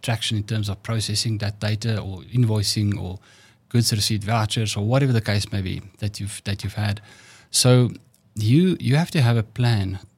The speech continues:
to recover that. And the way that you do that is you do a business impact assessment, first of all, with a business risk assessment. Once you've established what your real, uh, critical businesses are,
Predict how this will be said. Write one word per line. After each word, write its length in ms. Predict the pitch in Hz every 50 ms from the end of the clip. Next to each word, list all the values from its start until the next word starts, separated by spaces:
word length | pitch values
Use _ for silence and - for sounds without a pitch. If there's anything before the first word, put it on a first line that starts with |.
| _ -
to 80 | - 107
recover 460 | 107 101 - - 117 110 107 107 110
that. 260 | 101 - - - -
And 120 | - 110 107
the 60 | 110
way 160 | 107 113 135
that 220 | 147 165 151 - -
you 60 | 104
do 200 | 104 - 107 113
that 200 | 107 95 98 104
is 120 | 101 -
you 60 | 110
do 180 | 101 104 107 107
a 40 | 104
business 340 | 98 101 113 113 110 104 104
impact 360 | 117 127 - 123 110 - -
assessment, 520 | 104 - - 123 - - - 175 185 - - _ _ _
first 320 | _ - - 110 101 - -
of 100 | 92 101
all, 200 | 120 156 196 - - - - - - _ _ _ _
with 180 | - 117 113 -
a 40 | 117
business 420 | 98 110 113 101 110 107 - - - - 110 95 107
risk 220 | 120 117 - -
assessment. 600 | 113 98 - 95 90 - - - 76 - - - _ _ _ _ _ _ _ - _ _ _ _ -
Once 460 | 107 101 120 147 196 196 - - -
you've 160 | 139 135 120
established 640 | 113 101 - - - 131 127 123 123 120 - -
what 460 | 113 107 98 101 113 113 110 - - 123
your 400 | 110 107 107 107 107 104 98 104 - _ _ _ - 117 107 101
real, 420 | 107 123 135 156 160 151 - - - - - - _ _
uh, 280 | - 101 101 101 101 101 104 - - _
critical 460 | - - - 151 156 147 151 - - 110
businesses 600 | 104 101 107 110 113 123 117 - - 104 - - -
are, 340 | 123 120 113 101 85 -